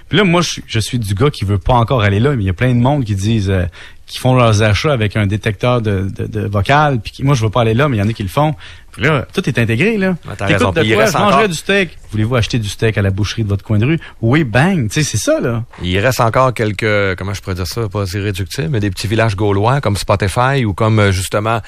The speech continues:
Speaker 2: PlayStation, c'est gros, c'est Sony, mais ils sont quand même, c'est pas, c'est pas, c'est pas Microsoft, là. Tout, la journée que Apple, Microsoft, puis je sais pas, moi, Google contrôle tout le divertissement.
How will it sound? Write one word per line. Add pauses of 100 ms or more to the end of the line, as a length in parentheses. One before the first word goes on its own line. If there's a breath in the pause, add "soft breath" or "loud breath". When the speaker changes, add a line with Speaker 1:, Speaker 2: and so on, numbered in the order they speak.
(140 loud breath)
Speaker 2:
PlayStation,
c'est
gros,
c'est
Sony,
mais
ils
sont
quand
même,
c'est
pas,
c'est
pas,
c'est
pas
Microsoft,
là. (340 loud breath)
Tout, (340)
la
journée
que
Apple, (400 soft breath)
Microsoft, (340 loud breath)
puis
je
sais
pas,
moi,
Google
contrôle (120)
tout
le
divertissement.